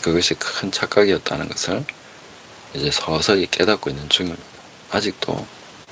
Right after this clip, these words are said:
완전히 미몽에서 깨어나지 못했습니다. <clears throat> 그래서, 어, 해도 해도 안 되는 사람이 있다. 그거는 인정할 수밖에 없습니다.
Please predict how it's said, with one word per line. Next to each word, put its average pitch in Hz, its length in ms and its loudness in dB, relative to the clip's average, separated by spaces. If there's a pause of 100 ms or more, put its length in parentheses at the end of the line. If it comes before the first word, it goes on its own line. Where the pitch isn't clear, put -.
(200)
완전히 85 320 4
미몽에서 87 600 2
깨어나지 85 560 2
못했습니다. - 640 -4 (1600)
<clears throat> - 1400 -4
그래서, 92 420 6 (1400)
어, 67 460 -6 (1500)
해도 117 240 8
해도 107 220 6
안 71 140 -4
되는 82 220 0
사람이 90 280 -2
있다. - 360 -8 (3750)
그거는 87 280 2
인정할 92 340 4
수밖에 - 360 -2
없습니다. - 400 -6